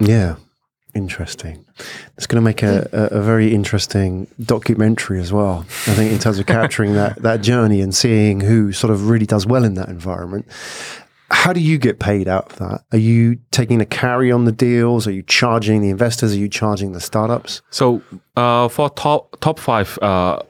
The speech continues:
Speaker 2: startups, we're going to invest twenty thousand dollars. And then, uh, we won't get, uh, basically nominal value, uh, out of it.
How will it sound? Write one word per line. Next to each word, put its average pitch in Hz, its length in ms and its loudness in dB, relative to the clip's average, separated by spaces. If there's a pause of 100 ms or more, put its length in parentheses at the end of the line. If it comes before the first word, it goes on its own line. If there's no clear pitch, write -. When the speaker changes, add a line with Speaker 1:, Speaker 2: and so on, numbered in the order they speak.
(140)
Speaker 2:
startups, 98 600 -2
we're 104 120 -2
going 113 200 2
to 123 120 -2
invest 101 480 0
twenty 110 240 0
thousand 92 380 -4
dollars. 85 540 -4 (720)
And 104 140 0
then, 104 240 0
uh, 95 420 2 (340)
we 113 140 2
won't 113 280 2
get, 104 280 -2
uh, 92 240 0 (100)
basically 95 480 2
nominal 92 460 0
value, 85 500 2
uh, 76 320 -6 (140)
out 87 220 -6
of 80 180 -6
it. - 220 -4